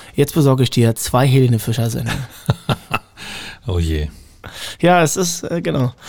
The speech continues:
Speaker 1: An dem Punkt kommt man dann ja auch, macht man's oder macht man's nicht?
Speaker 2: Ja, und wie würdest du's beantworten?
Speaker 1: Ich habe übrigens gerade einen Song geschrieben für Helene Fischer.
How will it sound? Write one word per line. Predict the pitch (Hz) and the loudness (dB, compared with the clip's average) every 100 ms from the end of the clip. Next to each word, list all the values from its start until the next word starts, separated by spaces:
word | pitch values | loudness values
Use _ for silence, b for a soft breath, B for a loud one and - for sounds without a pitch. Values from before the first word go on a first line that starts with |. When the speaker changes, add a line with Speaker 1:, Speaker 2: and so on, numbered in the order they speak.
| B | B
Speaker 1:
An | - 143 | 0 4
dem | 160 | 4
Punkt | 180 170 | 4 2
kommt | 156 | 2
man | 151 | 4
dann | 151 | 4
ja | 143 | 4
auch, | 160 156 | 2 2
macht | 127 131 - | 2 0 2
man's | 175 160 | 0 4
oder | 151 | 4
macht | 151 143 | 4 2
man's | 151 170 | -2 -4
nicht? | 202 170 - - 135 - | -2 -2 -4 -12 -16 -10
Speaker 2:
Ja, | 104 135 - | -10 -10 -4
und | 120 101 | -2 0
wie | 101 | 0
würdest | 113 107 - | 2 0 -2
du's | - | -2
beantworten? | 104 101 107 110 127 135 B B B B B B B B - - _ _ _ - B B | 0 0 0 -2 -4 -10 B B B B B B B B -20 -20 _ _ _ -20 B B
Speaker 1:
Ich | 165 | 4
habe | 190 | 6
übrigens | 180 170 | 4 4
gerade | 170 165 | 2 2
einen | |
Song | - 190 | 2 2
geschrieben | 180 - 139 | 2 4 2
für | 127 | 4
Helene | 127 117 | 2 2
Fischer. | 110 120 117 | 0 -2 -2